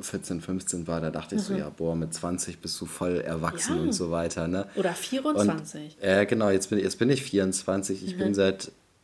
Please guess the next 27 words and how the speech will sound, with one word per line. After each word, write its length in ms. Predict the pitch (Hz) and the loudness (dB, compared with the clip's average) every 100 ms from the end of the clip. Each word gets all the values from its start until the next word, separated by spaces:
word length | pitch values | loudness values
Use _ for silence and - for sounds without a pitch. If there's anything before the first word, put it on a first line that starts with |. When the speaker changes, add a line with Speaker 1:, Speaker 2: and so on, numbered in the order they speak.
| _ _ _ _ - | _ _ _ _ -6
Speaker 1:
knapp 300 | 117 113 - | -2 -2 0
drei 160 | 101 98 | 4 6
Jahren 240 | 92 90 | 6 4
selbstständig. 760 | 92 120 - 117 123 135 160 - _ _ _ _ _ - | 2 0 0 0 2 0 -2 -12 _ _ _ _ _ -6
Speaker 2:
Ja. 160 | 170 - | -6 2
Speaker 1:
Ähm, 460 | 101 101 101 101 - - _ _ _ _ _ _ - - | 6 6 6 0 -4 -20 _ _ _ _ _ _ -20 -2
und 600 | 98 101 104 101 - - - _ _ _ _ _ _ _ _ _ _ _ _ _ _ _ _ _ _ _ - | 4 6 6 4 0 -6 -12 _ _ _ _ _ _ _ _ _ _ _ _ _ _ _ _ _ _ _ -10
ich 160 | - | -10
hab 80 | - | -2
aber 200 | 80 98 | 2 2
immer 160 | 95 110 | 4 4
noch 140 | 117 | 4
den 160 | 107 90 | 2 4
gleichen 320 | 101 104 98 | 4 2 -2
Kopf 280 | - - - | -4 -10 -2
wie 100 | 95 | -2
früher, 380 | - 104 95 82 | 0 2 2 2
so, 160 | 82 | 0
weißt 220 | 90 104 113 | 2 4 2
du, 40 | |
was 100 | 110 | 0
ich 160 | 113 - | 0 0
meine? 280 | 107 120 | 2 4
So, 120 | 104 101 | 6 6
das 180 | 104 | 6
ist, 220 | 180 175 170 | 4 2 -2
Speaker 2:
Mhm. 340 | 165 165 | -4 -8